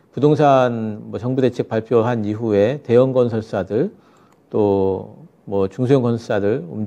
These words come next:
건설사들이 움직였지만 건자재 쪽도 이제는 움직일 때가, 어, 조만간에 좀 올 것 같다라는 생각은 좀 들고 있어요.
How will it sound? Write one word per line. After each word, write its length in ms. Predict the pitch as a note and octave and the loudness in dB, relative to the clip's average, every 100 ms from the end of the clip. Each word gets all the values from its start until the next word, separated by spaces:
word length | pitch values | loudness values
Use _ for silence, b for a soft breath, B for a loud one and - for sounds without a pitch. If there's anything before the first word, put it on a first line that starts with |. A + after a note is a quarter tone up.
| - | -8
건설사들이 640 | - B2+ D3 - D#3+ F3 | -2 2 2 2 0 2
움직였지만 880 | C#3 A2+ A2 A2 - G2 G#2+ C3+ G2 - b b b b - | 2 0 -2 -4 -4 -10 -6 -6 -8 -12 b b b b -8
건자재 460 | A#2+ D3 D3+ D3 | 0 4 4 2
쪽도 600 | C#3 - _ C#3+ D3 C#3+ | -2 -6 _ 2 2 2
이제는 240 | A2+ A#2+ A2+ | 0 -2 -2
움직일 380 | A#2 B2 A#2 | -2 -2 -2
때가, 420 | - G#2 B2 G3 - _ b b b b b | 0 2 2 0 -4 _ b b b b b
어, 180 | A2 G2+ | -8 -6
조만간에 400 | A#2 A#2+ B2 A#2+ | -2 0 2 2
좀 200 | B2+ A#2+ | 0 -2
올 200 | G2+ A2 | 0 -2
것 120 | - | 2
같다라는 360 | B2+ - C3 B2 | 0 2 -2 -2
생각은 260 | A#2 A#2+ A2+ | -4 -2 -2
좀 200 | A2 G2+ | -6 -6
들고 260 | A#2 C3 | -2 2
있어요. 500 | A2+ - G#2 F2+ D3+ | 2 0 -2 -2 -4